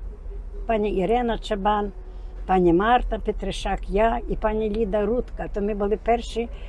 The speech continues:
такі наймолодші учасниці клубу вишивання. Але ми там досягли великої, знаєте,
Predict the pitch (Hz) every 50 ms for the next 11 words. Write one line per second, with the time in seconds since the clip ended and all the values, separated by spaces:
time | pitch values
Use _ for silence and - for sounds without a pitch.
0 | - - - - 190 - - 233 220 208 202 190 185 185 190 185 196 220 233 226
1 | - - - 233 233 226 - - - - - - 196 - - - 220 226 220 -
2 | 214 202 180 - - 202 - - 190 214 233 - 214 208 185 180 - - 202 170
3 | 160 165 - - 165 165 - - - - - - - - - - - - - 202
4 | 208 214 214 220 247 277 285 - 294 294 277 220 254 233 - - 247 214 190 240
5 | 269 254 240 233 220 240 254 - - - 233 233 220 208 196 226 233 233 233 -
6 | -